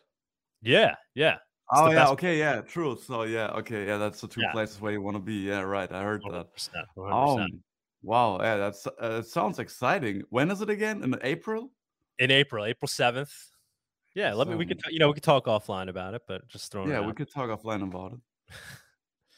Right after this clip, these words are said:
Speaker 1: So, let me s-, let me see. So, the ayahuasca, man, I wanna talk a little bit more about that 'cause I, I've been curious about it myself.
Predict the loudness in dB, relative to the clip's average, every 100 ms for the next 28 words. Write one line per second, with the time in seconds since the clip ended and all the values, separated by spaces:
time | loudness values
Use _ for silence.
0 | _ -20 -20 -20 -20 -20 -20 -20 _ _
1 | _ _ _ -10 2 8 8 6 4 2
2 | 2 0 -4 -8 -10 -8 -10 0 0 0
3 | 4 6 8 6 8 8 8 4 0 2
4 | 2 4 2 4 0 0 2 2 2 0
5 | 2 0 0 0 0 0 -2 -4 -6 -10
6 | -4 -2 -2 -2 -2 0 0 0 -6 -10
7 | -8 -4 -2 -4 -8 -14 -20